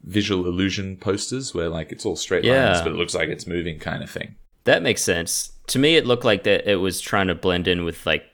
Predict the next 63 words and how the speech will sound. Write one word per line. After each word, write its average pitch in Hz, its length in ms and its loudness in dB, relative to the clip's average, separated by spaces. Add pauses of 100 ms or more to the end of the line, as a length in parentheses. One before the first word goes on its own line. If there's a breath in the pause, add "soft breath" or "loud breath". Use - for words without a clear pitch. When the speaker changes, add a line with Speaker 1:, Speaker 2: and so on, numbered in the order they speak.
Speaker 2:
the 92 140 2 (380)
white 87 320 2
and 82 180 -4
black 71 280 -2
choppiness 82 540 -6
of 80 280 -10
the 85 100 -10
waves, 85 400 -8
but - 320 -10
yeah, 76 140 -12
I - 40 -10
like 87 200 -10
your 85 80 -6
explanation - 460 -12
better. - 320 -10 (500)
Speaker 1:
Suz - 880 -6
for 90 140 -10
reading. 80 500 -6 (300)
Speaker 2:
No, 120 220 0
that's 101 180 -4
cool. 131 240 -4
I 90 80 -6
don't, 95 280 -10 (280)
I 92 60 -8
don't 92 240 -12
do 107 140 -10
it, - 160 -14
so. 92 280 -14
Speaker 1:
I 107 80 4
think 139 320 -4
that's - 320 2
the, 95 140 6
<laughs> - 280 0
I 98 80 -2
don't 95 240 2
do 92 140 4
it. - 200 4
<laughs> - 60 -12
I - 400 0
actually 104 320 2
forgot 104 260 2
how. 113 300 0
I 87 60 0
think 135 240 2
that 113 160 6
was 95 160 0
the 90 280 4
original 87 320 0
intent 85 280 -2
behind, 87 220 -2
like, 110 240 4
did 120 100 -2
you 117 60 -2
see 135 160 2
some 131 180 -2
of 98 40 2
the 90 60 2
photos 95 340 2
of 107 60 -2
some 104 160 -2
of 101 60 -6
these 104 120 -2
boats? - 380 -2